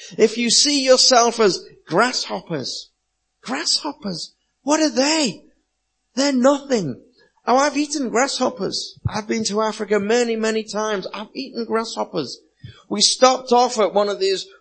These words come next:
roadside, I don't know, cafe is, is too good a word for it, but we stopped off and they had this big, big frying pan, and they were taking the wings off grasshoppers and throwing them in the oil, putting them in a plastic bag,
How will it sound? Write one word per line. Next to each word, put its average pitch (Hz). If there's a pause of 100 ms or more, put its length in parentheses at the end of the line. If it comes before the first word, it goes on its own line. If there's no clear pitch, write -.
roadside, 202 (580)
I -
don't -
know, 143
cafe 180
is, -
is -
too 185
good 170
a 160
word 180
for 170
it, 147
but 160 (260)
we 202
stopped -
off 233
and 196
they 202
had 208
this 208
big, 196
big 269
frying 233
pan, 190 (300)
and 214
they 220
were 202
taking 240
the 196
wings 226
off 214
grasshoppers 190
and 170
throwing 208
them 190
in 185
the 175
oil, 185 (380)
putting 247
them 226
in 220
a 208
plastic 208
bag, 180